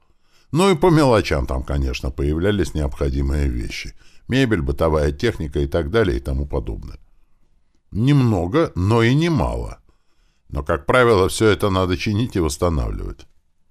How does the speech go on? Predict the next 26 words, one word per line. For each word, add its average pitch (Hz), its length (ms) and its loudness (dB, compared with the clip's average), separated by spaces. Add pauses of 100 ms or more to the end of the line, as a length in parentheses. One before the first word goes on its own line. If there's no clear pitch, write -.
(880)
Вот 113 180 2
и 160 60 4
были 131 220 4
построены 95 580 0
вокруг 90 400 0
островов 92 500 2
на 85 100 0
берегу 85 400 0
все - 240 0
эти 85 140 -2
мастерские, 80 640 -4
которые 67 440 -4
мы 71 120 -2
только 73 260 -6
что - 200 -6
уничтожили. 67 680 -6 (1040)
Плюс 170 240 6
уничтожили 151 600 4
очень 123 320 4
многих 110 440 0
из 104 120 -2
тех, 156 200 0
кто 90 140 -2
всё 98 220 0
это 92 160 -2
чинил. 62 480 -6